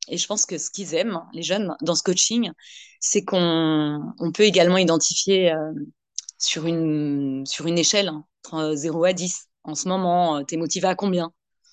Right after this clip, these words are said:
Donc, il va dire, bah, euh, moi, bon, pff, en ce moment, je suis motivée à trois.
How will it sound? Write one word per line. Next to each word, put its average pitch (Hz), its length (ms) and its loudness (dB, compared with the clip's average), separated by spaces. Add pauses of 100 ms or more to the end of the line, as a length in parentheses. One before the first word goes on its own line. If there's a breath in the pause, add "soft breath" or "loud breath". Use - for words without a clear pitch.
(300 soft breath)
Donc, 165 180 -6
il 156 60 0
va 143 100 6
dire, 170 220 4
bah, 151 400 2
euh, 139 40 -2 (280)
moi, 151 220 4
bon, - 100 -4
pff, - 320 -4
en 160 80 0
ce 151 120 0
moment, 175 140 2
je 185 60 0
suis 185 80 -2
motivée 170 360 -2
à 165 100 4
trois. 175 300 -2